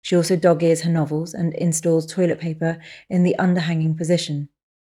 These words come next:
Hermione could tolerate both if her flatmate was ever home, but she has a girlfriend across town, perhaps in a flat less susceptible to damp. By November's end,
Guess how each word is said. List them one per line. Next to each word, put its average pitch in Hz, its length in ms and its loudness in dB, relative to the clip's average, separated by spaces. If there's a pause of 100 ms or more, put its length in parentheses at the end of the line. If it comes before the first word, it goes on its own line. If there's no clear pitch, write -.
(220)
Hermione 175 460 4
could 180 180 -6
tolerate 185 420 2
both 160 400 4
if 170 120 -10
her 170 100 -4
flatmate 160 420 -2
was 170 140 -6
ever 160 180 0
home, 156 540 0 (420)
but 180 140 0
she 202 100 2
has 208 160 4
a 220 60 2
girlfriend 190 420 4
across 160 260 -6
town, 151 440 0 (420)
perhaps 175 340 0
in 190 80 2
a 185 60 0
flat 160 420 -2
less 160 220 -2
susceptible - 520 -6
to 160 120 -4
damp. 160 400 -2 (720)
By 185 100 2
November's 190 540 4
end, 165 360 0